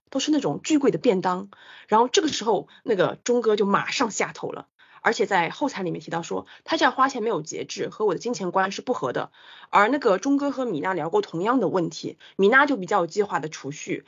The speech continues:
然后他会说会买打折的食品啊，什么东西的，这样就比较节制。然后这个时候钟哥就马上就，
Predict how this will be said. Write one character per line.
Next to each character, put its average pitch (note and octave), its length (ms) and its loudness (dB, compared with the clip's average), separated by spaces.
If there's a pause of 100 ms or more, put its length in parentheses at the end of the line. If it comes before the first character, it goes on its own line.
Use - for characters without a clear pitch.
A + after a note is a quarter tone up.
(100)
然 F#3 120 -4
后 F3+ 40 -6
他 F#3+ 80 -2
会 F3 80 0
说 F#3+ 160 0
会 G3 100 -2
买 D#3 200 0
打 - 180 -8
折 D#3+ 180 -6
的 E3 260 2
食 F3+ 240 -2
品 F3 240 -2
啊， B2 140 0
什 D#3 160 -6
么 C#3 80 -2
东 F3+ 160 -4
西 F#3+ 140 -4
的， C3+ 80 0
这 F3+ 80 -4
样 E3 140 -2
就 F#3 120 -2
比 E3 100 -6
较 F#3 120 4
节 D3+ 240 -4
制。 D3+ 240 -4 (320)
然 A#3+ 140 4
后 D#4+ 120 6
这 A4+ 240 2
个 G4 80 6
时 - 140 -4
候 A#3 100 4
钟 D4+ 240 2
哥 D4+ 100 0
就 C#4+ 80 0
马 G#3+ 140 -2
上 G3+ 120 -4
就， F3+ 140 0